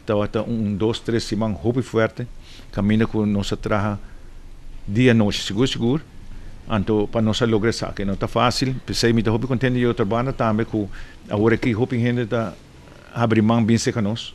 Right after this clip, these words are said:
Nós tá hallando mais ou menos dez pessoas, mais pessoas, nós só com um grupito, assim aqui, te vira impossível para a seguinte parada.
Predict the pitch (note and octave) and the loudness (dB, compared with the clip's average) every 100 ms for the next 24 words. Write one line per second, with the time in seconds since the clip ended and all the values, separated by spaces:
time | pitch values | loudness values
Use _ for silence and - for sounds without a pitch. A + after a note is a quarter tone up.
0 | - - - - - - - G#2 G#2+ A2+ | -18 -20 -20 -20 -20 -20 -10 -4 -2 2
1 | A2 G#2+ A2 G#2+ G#2+ F#2+ G#2+ E2+ G#2 A2 | 4 4 4 2 0 0 -2 -2 -2 -2
2 | G#2+ - A2 G#2+ G#2+ F#2 G#2 G2+ A2 - | -2 -2 -2 0 -2 -2 0 4 2 2
3 | B2+ B2 A2+ G#2+ A2 F#2+ A#2+ A#2 B2 B2 | 0 0 -4 -4 -4 0 0 0 -6 -6
4 | A2+ A#2+ A#2 B2+ B2+ G#2 G#2+ A2 A#2+ A#2 | -2 0 0 -2 -2 -2 0 0 -2 -2
5 | - A#2+ A2+ A2+ G#2 G2 G2 G#2 G#2 G2 | -2 -2 -2 -4 -4 -4 -4 -2 -2 0
6 | F#2 E2+ D#2+ | 0 0 -4